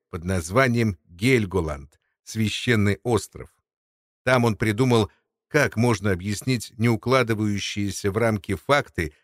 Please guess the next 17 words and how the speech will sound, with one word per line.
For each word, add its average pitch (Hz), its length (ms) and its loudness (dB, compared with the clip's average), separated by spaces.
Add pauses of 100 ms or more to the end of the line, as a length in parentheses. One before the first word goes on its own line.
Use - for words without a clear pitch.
(160)
и 82 60 -12
построить 127 580 0
математическую 120 920 -2
конструкцию 117 840 -4
квантовой 113 480 0
механики, 104 800 -2 (300)
квантовую 101 680 2
теорию. 90 600 -4 (800)
Это, 123 300 2
возможно, 117 640 2 (220)
величайшая 127 760 2
научная 113 540 0
революция 104 600 0
всех 117 320 -4
времён. 95 500 -2 (720)
Звали 123 420 2
юношу 131 720 0